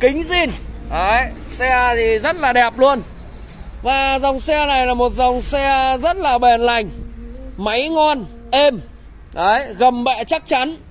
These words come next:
không hề có mục mọt đấy các bác nhá. Gầm bệ không mục mọt luôn. Và xe này thì rất là cứng. Đấy, cứng cáp luôn cho các bác luôn. Đấy, các bác nhìn này, chất xe này. Đấy, các bác nhìn nhá, em gõ tôn này. Đấy, dày dặn chắc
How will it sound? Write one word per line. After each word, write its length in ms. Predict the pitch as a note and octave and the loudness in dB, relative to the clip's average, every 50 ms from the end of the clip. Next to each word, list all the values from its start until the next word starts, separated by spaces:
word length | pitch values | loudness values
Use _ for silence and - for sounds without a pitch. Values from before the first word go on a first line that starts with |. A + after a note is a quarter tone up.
| - - - - - - - - | -20 -20 -20 -20 -20 -20 -16 -6
không 280 | - D4+ D4+ D4+ D4 | 0 0 0 2 2
hề 180 | D4 C4 B3 A#3+ | 2 2 2 2
có 80 | B3 | 2
mục 200 | C#4 C#4 B3 F3+ | 2 0 0 0
mọt 240 | A3+ B3 B3 A3+ G#3+ | 2 0 0 0 0
đấy 100 | C4+ C#4 | -4 -2
các 40 | C#4+ | -2
bác 120 | D4 D4+ | -2 0
nhá. 160 | D4+ D#4 D4+ C#4 - - - - - - - - - - | 0 0 -2 -2 -4 -12 -20 -20 -20 -20 -20 -18 -8 -2
Gầm 280 | G3 A#3 A#3 A#3 A#3 | 0 0 0 0 -2
bệ 220 | B3 A#3+ - A3 A3+ | -4 -4 -4 -6 -4
không 240 | - C#4+ C#4+ C#4+ C#4 | -2 -2 -2 0 0
mục 160 | C4 A#3 G3+ | 0 0 0
mọt 200 | A#3+ A#3+ A#3 A3 | 0 0 0 0
luôn. 220 | A#3 C4 C4+ C4 G3+ - - - - - - - - - - - - - - - - | 0 0 0 0 0 -6 -14 -14 -16 -20 -20 -20 -20 -20 -20 -20 -20 -20 -20 -12 -2
Và 460 | F#3+ A3+ A#3+ B3+ B3+ B3 B3 B3 B3 | 0 2 4 4 4 4 4 2 2
xe 280 | A#3+ - D#4 D4 C#4+ C#4+ | 2 4 4 4 4 4
này 180 | C#4 C4 B3 G#3+ | 2 2 2 2
thì 120 | B3 B3+ | 0 0
rất 140 | B3+ E4+ F#4+ | 0 0 0
là 100 | E4+ C4+ | 0 0
cứng. 320 | - - C4 C4+ D4+ E4+ - - - - - - - | 2 2 2 2 2 -4 -8 -14 -20 -20 -20 -8 -4
Đấy, 300 | F#3+ G#3 A3 A#3 B3+ - - - - - - - - - - | 0 0 0 0 -2 -4 -12 -20 -20 -20 -20 -20 -14 -4 0
cứng 300 | B3 C4 D4 D#4+ E4 D4 | 2 2 2 0 -6 -4
cáp 280 | E4+ F4 F4+ F4 F4 | -2 0 0 0 -2
luôn 240 | D#4+ D#4+ D4+ C#4+ C#4 | 0 2 2 2 2
cho 80 | C#4 B3+ | 0 0
các 60 | C#4 | 0
bác 220 | D4 D#4 E4 D4+ | 0 0 0 0
luôn. 220 | D#4 D4 C#4+ B3 F#3 - - - - - | 0 0 0 0 -2 -8 -16 -20 -20 -16
Đấy, 300 | - D#3 G3+ A3+ B3+ C4 | -10 -6 -4 -4 -4 -4
các 80 | B3+ C#4 | -4 -6
bác 140 | C#4+ C#4+ | -6 -6
nhìn 180 | C#4+ B3+ A3+ G#3+ | -4 -4 -4 -2
này, 140 | A3 G#3 F#3+ - - - - - - - - - - - - | -2 -4 -6 -8 -14 -20 -20 -20 -20 -20 -20 -20 -20 -18 -8
chất 200 | - D#4 D#4 - | -8 -8 -8 -6
xe 340 | - - C#4+ C#4 C4+ B3 B3 | -6 -4 -2 -2 0 -2 -2
này. 120 | A#3 G3+ - - - - | -4 -6 -6 -10 -16 -12
Đấy, 180 | E3+ G3 A3+ | -10 -10 -8
các 60 | B3+ | -8
bác 120 | C4+ C#4+ C#4+ | -8 -8 -8
nhìn 280 | C#4 B3+ A#3 A3 G#3 | -4 -2 -2 -2 -2
nhá, 180 | A3+ C4+ C#4 C#4 - - - - - | -2 -6 -6 -6 -8 -16 -20 -14 -4
em 160 | - B3+ B3+ | -2 -2 -2
gõ 180 | A#3+ C#4 C#4 D#4 | 0 -2 -2 -2
tôn 280 | D4 - D#4 D4 C#4 B3 | 2 4 6 6 6 4
này. 100 | G#3 - - - - - - - - - - - - - - - - - - - - - - - - | 0 -6 -4 -10 -10 -10 -10 -16 -18 -6 -6 -6 -6 -6 -6 -6 -6 -6 -6 -16 -20 -20 -20 -10 -4
Đấy, 360 | D3 E3 F#3+ G#3+ B3 C4+ - - | 0 2 2 2 2 0 -2 -6
dày 340 | C#3+ D#3 G#3 A3+ A3+ A#3 A3+ | -2 2 2 4 4 4 2
dặn 220 | B3+ A#3 G#3 A3 | 2 -2 -2 -2
chắc 160 | - D4+ D4 | -2 0 0